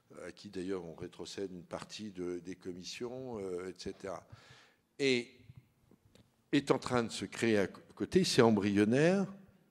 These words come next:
mais on voit bien qu'il y a quelque chose de très important, des, par exemple, gestionnaires d'épargne en ligne, qui, euh, vont vous conseiller,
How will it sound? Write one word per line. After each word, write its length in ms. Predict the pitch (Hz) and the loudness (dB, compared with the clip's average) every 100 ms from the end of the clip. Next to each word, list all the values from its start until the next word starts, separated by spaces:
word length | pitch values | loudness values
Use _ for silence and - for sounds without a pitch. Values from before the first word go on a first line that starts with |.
| - | -4
mais 80 | 104 | 0
on 80 | |
voit 140 | 87 95 | 4 4
bien 220 | 101 123 | 6 4
qu'il 160 | 113 101 | 4 2
y 20 | |
a 60 | |
quelque 320 | 87 - - - - | 2 -4 -16 -18 -12
chose 360 | - - 110 | -6 0 2
de 60 | 90 | 0
très 180 | - 104 | 2 2
important, 680 | 95 - - - 135 165 180 - - - - - - | 6 6 6 6 6 6 0 -12 -18 -20 -20 -20 -20
des, 340 | 107 107 127 147 | 4 8 10 10
par 220 | 143 101 | 8 6
exemple, 280 | 101 135 123 | 8 8 8
gestionnaires 540 | 107 104 120 117 139 | 6 6 6 8 8
d'épargne 480 | 113 117 131 127 123 | 8 8 10 8 8
en 80 | 113 | 6
ligne, 320 | 104 90 80 - - - - _ - - _ _ _ _ - - _ - | 4 0 -6 -12 -20 -20 -20 _ -18 -18 _ _ _ _ -20 -20 _ -8
qui, 360 | - 117 139 117 | -2 4 6 6
euh, 300 | 101 92 85 - _ - | 6 2 -4 -12 _ -20
vont 280 | - 104 135 | -2 2 2
vous 160 | 107 | -2
conseiller, 840 | 92 113 104 - 101 95 117 175 | 2 4 6 4 4 4 2 0